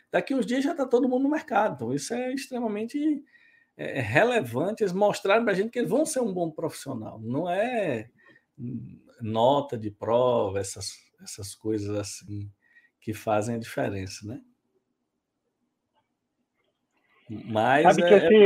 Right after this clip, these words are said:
Speaker 2: esse, essa, essa, essa pegada aí de ideias e, e de coisas pro, pros alunos estavam me abrindo minha mente aí pra um bocado de ideia, viu, Sócrates? Pra gente, pra gente fazer. Uma delas, sabe o que eu tava pensando que a gente podia fazer?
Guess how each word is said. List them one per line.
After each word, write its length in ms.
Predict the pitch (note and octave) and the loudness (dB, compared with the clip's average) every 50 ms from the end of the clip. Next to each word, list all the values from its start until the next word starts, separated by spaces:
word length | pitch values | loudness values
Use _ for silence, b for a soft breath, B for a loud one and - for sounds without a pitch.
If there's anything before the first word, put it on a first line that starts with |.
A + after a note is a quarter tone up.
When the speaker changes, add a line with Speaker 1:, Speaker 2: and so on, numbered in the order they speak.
| G3 G3 | 12 10
Speaker 2:
esse, 100 | F#3+ - _ _ _ _ _ _ _ _ _ _ _ _ _ _ b b b b b _ | 8 6 _ _ _ _ _ _ _ _ _ _ _ _ _ _ b b b b b _
essa, 640 | F3+ F3 E3+ - G3+ G#3+ G3 F3+ F3 E3+ E3 D#3+ - - | -2 -2 8 10 12 12 12 10 8 6 4 4 2 0
essa, 580 | F3+ D#3+ - - G3 F3+ E3+ E3 D#3+ D#3 D3 C#3+ C#3+ D3+ _ - | -4 -4 0 2 2 4 4 4 2 0 -2 -6 -14 -18 _ -14
essa 220 | D3+ - - F#3+ | -14 -8 -8 -8
pegada 520 | F3 - F3 D#3+ C#3 D3 D3 D#3 D#3+ D3+ D3+ | -4 -2 -2 0 2 2 4 4 4 4 2
aí 120 | D#3 D#3+ | 0 0
de 200 | D3 - D#3+ D#3+ | -2 -6 -6 -6
ideias 720 | D#3 C3+ B2+ C#3 C#3+ D#3 E3+ F3 E3+ D#3+ D#3 D3+ D#3 D3 C#3 | -8 -4 -4 -2 0 0 2 2 4 4 4 4 2 0 -2
e, 340 | C#3+ D3+ D3+ D#3+ - D#3+ D3+ | -2 -4 -4 -6 -6 -8 -10
e 40 | C#3 | -10
de 120 | C#3 C#3 | -10 -6
coisas 340 | - F3 E3 D#3+ D#3+ E3 - | -2 0 0 0 0 -2 -6
pro, 480 | _ - F3+ F3 F3 E3+ E3 D#3+ D3+ b b b b b b _ _ | _ 0 4 6 6 6 4 2 -2 b b b b b b _ _
pros 180 | - E3 D#3+ D3+ | 0 0 2 4
alunos 320 | F3+ E3+ D#3+ E3 F#3 G3 | 4 4 6 4 4 2
estavam 320 | - - G3 F#3 F#3+ G#3 A3 | 6 8 8 8 8 6 4
me 200 | G#3 G#3 G3 E3+ E3+ F#3 - - | 4 2 0 0 -4 -8 0 4
abrindo 360 | E3 E3+ D#3 E3 F3+ G3+ A3 | 4 6 6 6 4 6 4
minha 160 | G#3+ G#3+ G3+ | 4 4 4
mente 280 | F#3 F#3+ G3 G3 - G#3 | 6 6 4 6 6 6
aí 120 | F#3+ G3 | 6 6
pra 140 | F#3+ G#3+ G#3+ | 8 6 4
um 80 | G3+ F#3+ | 4 4
bocado 320 | F3+ - G#3+ A3+ A#3 A3 | 6 6 6 6 6 4
de 100 | G#3 A3 | 2 0
ideia, 260 | G3+ D#3 F3 F3 E3+ | 2 6 6 6 8
viu, 120 | E3+ G3+ G3 | 6 4 2
Sócrates? 460 | - - D#3+ D3+ - - D3+ D3+ - _ | 2 0 -2 -2 -2 -6 -8 -8 -6 _
Pra 200 | E3+ D#3+ D#3 C#3+ | 4 4 4 4
gente, 680 | C#3 D#3 D#3+ D#3 - - F3+ F3 E3+ D#3+ D#3 D3 C#3+ D3 b b b b b b b b b b b b b b _ _ _ | 4 0 0 -2 0 2 6 6 8 8 8 6 4 -2 b b b b b b b b b b b b b b _ _ _
pra 180 | - D#3+ D#3+ D#3 | 6 8 8 8
gente 240 | C#3 E3+ F3+ - - | 8 6 0 2 4
fazer. 560 | - E3+ D#3 C#3+ C3 C#3 D3+ E3+ F#3+ G#3 G3+ G3 | 6 8 8 6 6 6 8 8 6 6 4 -2
Uma 280 | G#3+ A3 A3+ C4+ B3+ | 0 4 6 8 8
delas, 300 | G3 D3 E3 F#3+ A3 A3 A3 | 8 8 10 10 10 10 8
sabe 100 | A3+ G#3 | 2 2
o 40 | |
que 60 | - A3+ | 2 6
eu 40 | |
tava 180 | - G3 F3+ F#3+ | 8 8 8 8
pensando 460 | F#3 F#3+ E3+ C#3 - - G3+ A#3 B3 | 6 4 0 0 0 0 2 2 4
que 80 | F#3 F#3 | 4 4
a 60 | E3+ | 4
gente 160 | E3+ D#3+ - - | 4 2 -2 -2
podia 240 | F#3 E3 E3+ D#3+ | 2 2 2 2
fazer? 400 | E3 - E3 D#3+ C3+ E3+ G3 B3 | 4 4 4 4 8 8 6 6